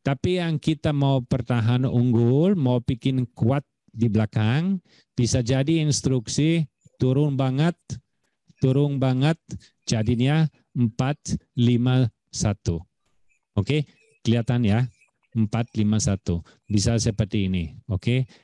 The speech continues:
Selain itu caranya untuk pertahan unggul itu kita memiliki bola. Artinya kita akan usahakan selama mungkin kita pertahan bola,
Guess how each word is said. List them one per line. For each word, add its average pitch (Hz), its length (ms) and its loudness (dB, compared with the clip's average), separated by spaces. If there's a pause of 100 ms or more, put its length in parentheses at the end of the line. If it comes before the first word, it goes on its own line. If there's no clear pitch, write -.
Selain 156 460 0
itu 190 320 0
caranya 110 720 2
untuk 120 240 -2
pertahan 110 560 -2
unggul 110 580 2
itu 147 380 0 (320)
kita 143 320 -4
memiliki 131 480 0
bola. 104 400 0 (140)
Artinya 120 760 2 (960)
kita 127 500 -2
akan 147 320 -2
usahakan 135 880 0
selama 127 480 0
mungkin 156 880 0
kita 131 400 -2
pertahan 113 640 0
bola, 113 400 2